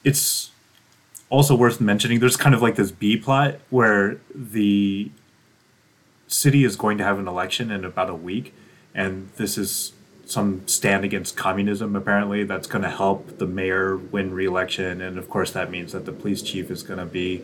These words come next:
in a good position and all this stuff. So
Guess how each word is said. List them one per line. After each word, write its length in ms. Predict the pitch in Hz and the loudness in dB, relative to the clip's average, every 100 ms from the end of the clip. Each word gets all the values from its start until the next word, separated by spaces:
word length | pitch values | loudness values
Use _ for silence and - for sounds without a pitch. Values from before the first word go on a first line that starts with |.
| - - - | -14 -20 0
in 80 | 143 | 6
a 60 | 143 | 6
good 180 | 127 127 | 6 4
position 460 | 107 110 - 101 | 0 0 -2 -2
and 120 | 98 | -4
all 120 | 98 92 | -4 -4
this 180 | 95 | -4
stuff. 280 | - 90 87 - - - | -2 -4 -6 -14 -20 -14
So 320 | - 117 101 | 0 2 2